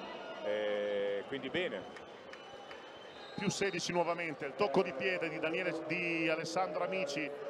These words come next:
Speaker 2: che comunque sta facendo tante discrete cose. Ci sono stati sicuramente anche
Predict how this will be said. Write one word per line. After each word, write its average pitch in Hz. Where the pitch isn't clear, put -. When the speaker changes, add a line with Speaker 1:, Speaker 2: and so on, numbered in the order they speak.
Speaker 2:
che 156
comunque 185
sta 175
facendo 175
tante 208
discrete 190
cose. 196
Ci 135
sono 139
stati 147
sicuramente 147
anche 151